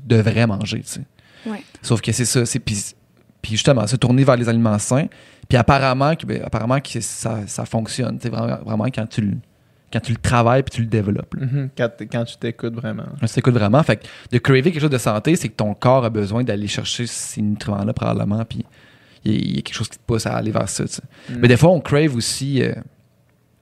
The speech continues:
Speaker 1: des trucs vraiment pas santé, là.
Speaker 2: Mhm.
Speaker 3: Ouais, mais c'est ça,
Speaker 1: Fait
Speaker 3: mais
Speaker 1: que
Speaker 3: mon, mon
Speaker 1: c'est
Speaker 3: point, c'était plutôt ça, là.
Speaker 1: Ouais.
Speaker 3: C'était comme, des fois, euh, mettons, euh,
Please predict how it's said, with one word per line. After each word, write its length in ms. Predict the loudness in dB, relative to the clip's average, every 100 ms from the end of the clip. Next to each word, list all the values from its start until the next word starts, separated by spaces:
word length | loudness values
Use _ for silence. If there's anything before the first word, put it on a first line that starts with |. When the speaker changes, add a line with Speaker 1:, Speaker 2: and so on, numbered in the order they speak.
| _ _
Speaker 1:
des 80 | -4
trucs 240 | 2 2 2
vraiment 440 | 0 0 2 0
pas 120 | 0
santé, 320 | -2 -4 -6 -8
là. 160 | -10 -12 -14 _ _ _ _ -2
Speaker 2:
Mhm. 260 | 0 -2 2
Speaker 3:
Ouais, 160 | 4 4
mais 100 | 0
c'est 120 | -4
ça, 160 | -4 -4
Speaker 1:
Fait 80 |
Speaker 3:
mais 80 | -2
Speaker 1:
que 40 | -2
Speaker 3:
mon, 140 | -2
mon 120 | 0 0
Speaker 1:
c'est 60 |
Speaker 3:
point, 140 | 0 -2
c'était 120 | -2
plutôt 240 | -6 -6
ça, 160 | -8 -2
là. 180 | 2 2
Speaker 1:
Ouais. 60 |
Speaker 3:
C'était 180 | 2 -4
comme, 320 | -2 -2 -2 -6
des 160 | -8
fois, 200 | -4 0 4
euh, 240 | 4 2
mettons, 340 | -2 -6 -4
euh, 400 | -4 -8 -10 -14